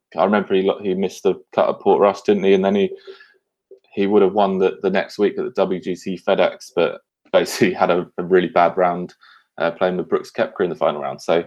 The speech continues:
yeah, it's not a catastrophe or anything. I think maybe this might even help him win the Masters because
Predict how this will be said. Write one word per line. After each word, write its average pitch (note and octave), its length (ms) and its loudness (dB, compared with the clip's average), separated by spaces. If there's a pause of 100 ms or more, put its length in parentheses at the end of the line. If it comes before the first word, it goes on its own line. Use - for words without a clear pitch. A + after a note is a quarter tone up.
(280)
yeah, C#3 200 4
it's A#2 520 -2
not B2+ 460 0
a G2 100 -4 (560)
catastrophe A#2 540 -2
or A#2+ 120 4
anything. A#2+ 340 -2
I A2 80 0
think A2 240 -6
maybe A#2 360 0
this A2+ 220 -4
might A2 160 2
even A2 120 -6
help G#2 300 -2
him F#2 120 -4
win F2 120 -4
the F2 80 -8
Masters E2 440 -6
because E2 500 -6